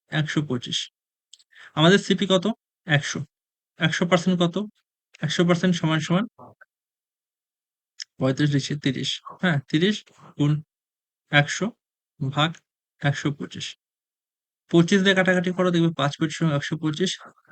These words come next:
চার পঁচিশ সমান একশো, তিরিশকে কাটো পাঁচ দিয়ে, পাঁচ ছয় তিরিশ। তাহলে আমাদের একশো পার্সেন্ট কত? একশো পার্সেন্ট মানে আমাদের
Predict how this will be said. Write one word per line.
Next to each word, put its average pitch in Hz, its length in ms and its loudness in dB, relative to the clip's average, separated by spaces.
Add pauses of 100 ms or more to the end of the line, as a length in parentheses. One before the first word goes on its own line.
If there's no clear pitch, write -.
(120)
চার 143 200 4
পঁচিশ 147 240 -4
সমান 143 200 -2
একশো, - 260 -6 (760)
তিরিশকে 170 380 2
কাটো 156 220 -2
পাঁচ 135 260 0
দিয়ে, 160 140 0 (420)
পাঁচ 156 180 2 (180)
ছয় 131 360 -2
তিরিশ। 143 320 -4 (600)
তাহলে - 220 0
আমাদের 180 260 6
একশো 147 280 0
পার্সেন্ট 180 300 0
কত? 170 160 0 (120)
একশো - 240 -2
পার্সেন্ট 160 360 -2
মানে 147 180 2
আমাদের 160 260 0